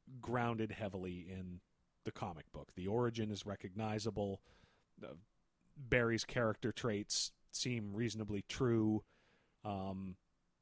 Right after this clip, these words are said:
the major elements from at least the New fifty-two comic, and now they're talking about Crisis, so,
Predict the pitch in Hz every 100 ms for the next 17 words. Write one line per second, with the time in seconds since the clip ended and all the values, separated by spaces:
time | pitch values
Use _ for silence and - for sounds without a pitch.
0 | _ _ _ _ _ _ 113 87 101 95
1 | - - 117 113 120 120 113 113 113 110
2 | - 110 101 98 110 - 110 113 117 -
3 | 104 139 127 135 120 120 - 104 104 101
4 | - 104 107 95 92 - 123 117 - 113
5 | - - 104 92 87